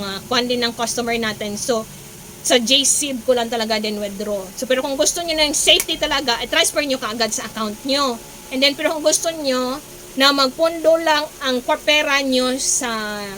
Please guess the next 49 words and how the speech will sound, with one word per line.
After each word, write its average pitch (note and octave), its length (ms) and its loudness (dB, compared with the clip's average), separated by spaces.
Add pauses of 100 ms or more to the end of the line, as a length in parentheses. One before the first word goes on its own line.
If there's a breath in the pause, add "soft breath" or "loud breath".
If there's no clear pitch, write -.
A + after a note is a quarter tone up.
(800)
sa C#4 160 0
GCash C4+ 640 2
nyo, G#3 240 -4
di G#3 140 -4
ba, A3+ 180 2
automatic, A#3 480 -4
mag-, B3 240 -2
automatic A#3 400 -2
din A#3 240 0
i-withdraw A3 320 -2
si A3+ 160 -2
G-, G#3+ 380 -2 (260)
si - 160 -4
G A#3+ 160 2
sib C4+ 320 4
pag B3+ 160 -2
gusto A3+ 400 0
mo A#3 80 -2
ng A3+ 220 -2
pera G#3 260 -2
para G#3+ 160 -2
ipa-cash G#3+ 480 -4
in A3 160 -4
mo, B3+ 160 -2 (680)
di G#3+ 100 -6
ba? C4+ 240 0 (480)
So, C#4+ 80 0
yun E4 320 4
ho, D#4+ 240 0 (240)
ito C4+ 240 2
lang E4 240 0
ho D4 240 -2
yung C#4+ 320 0
maibigay C4+ 560 2
ko C#4 160 0
na C4+ 160 -2
solusyon. B3+ 560 -4
Di-, B3 80 -4
dahil C4 320 4
ako C4+ 240 0
nakuha C4+ 560 -4
ko C4 160 -2
yung B3 160 -2
sa A#3+ 160 -2
G B3 160 -4
sib B3 320 -4
ko A#3 160 -2
na G#3+ 80 -4
pera, G#3 400 -6